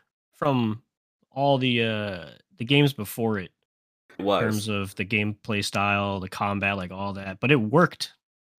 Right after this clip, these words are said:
Speaker 1: really, really
Speaker 2: It worked
Speaker 1: well.
Speaker 2: so well. And I think that caught a lot of people by surprise because I remember when the first E three trailer dropped, everyone was, like, so, I don't really know what the word is, but the fact that it was,
Speaker 1: Yeah.
Speaker 2: like, over the shoulder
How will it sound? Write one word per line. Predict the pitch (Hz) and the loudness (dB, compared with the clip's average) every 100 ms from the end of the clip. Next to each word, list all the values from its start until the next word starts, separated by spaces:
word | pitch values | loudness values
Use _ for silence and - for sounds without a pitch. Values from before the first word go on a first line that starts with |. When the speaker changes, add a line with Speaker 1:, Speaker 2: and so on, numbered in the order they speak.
| - | -4
Speaker 1:
really, | 113 143 147 135 | 4 6 8 6
really | 117 127 117 | 6 4 4
Speaker 2:
It | 101 | 2
worked | 92 | -2
Speaker 1:
well. | 85 | -2
Speaker 2:
so | - - 165 175 | -2 -2 -2 -2
well. | 165 151 110 98 | 0 0 0 2
And | 135 | 4
I | 151 | 6
think | 180 202 | 4 2
that | 190 135 - | 2 2 0
caught | 135 | 0
a | 120 | 4
lot | 123 | 2
of | 151 | 0
people | 143 | -6
by | 117 117 | -2 -2
surprise | 107 - 117 127 107 | -4 -4 0 2 0
because | 107 107 107 | -4 -6 0
I | 127 | 0
remember | 156 156 | 0 -2
when | 127 | -2
the | 101 | -4
first | - 139 139 | -4 -4 -4
E | 117 117 | -8 -8
three | 123 127 | -10 -8
trailer | 107 98 | -4 -4
dropped, | 87 87 82 85 - - - - 110 | -6 -4 -4 -6 -12 -20 -16 -8 -2
everyone | 135 135 123 | 0 0 0
was, | 107 101 | -2 0
like, | 95 - | -2 -2
so, | - - 113 113 117 113 110 110 98 - _ _ _ _ _ _ _ _ _ _ _ _ _ _ _ _ | -8 -2 2 4 4 2 0 -2 -4 -10 _ _ _ _ _ _ _ _ _ _ _ _ _ _ _ _
I | 117 | 4
don't | 117 110 | 4 4
really | 120 107 101 | 2 2 0
know | 101 | 2
what | 107 110 | 2 2
the | 104 | 0
word | 101 92 | 0 -2
is, | 98 | -4
but | - 101 | -4 -4
the | 107 | -2
fact | 117 123 127 | 2 4 4
that | 120 | 2
it | 117 | 2
was, | 101 | 2
Speaker 1:
Yeah. | |
Speaker 2:
like, | 104 | 0
over | 113 120 123 | 0 0 0
the | 107 | -2
shoulder | - 120 123 104 98 95 | 2 2 2 0 -2 -4